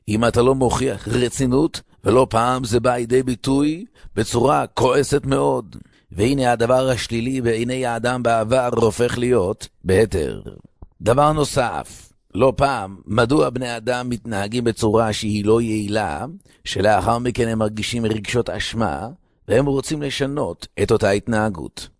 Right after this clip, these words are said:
בני אדם חווים שעמום, תסכול, כעס, חוסר אונים, ומפתחים גישות, אסטרטגיות, דרכי התנהלות, כדי לנטרל את הרגשות האלה.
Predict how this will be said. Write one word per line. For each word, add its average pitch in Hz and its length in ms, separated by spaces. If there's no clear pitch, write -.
בני 120 320
אדם 120 380
חווים 117 420
שעמום, 110 640
תסכול, 113 640
כעס, 117 480
חוסר 127 360
אונים, 135 540
ומפתחים 117 560
גישות, 117 640
אסטרטגיות, 117 1080
דרכי 135 880
התנהלות, 117 1120
כדי 127 560
לנטרל 117 640
את 120 100
הרגשות 110 640
האלה. 53 280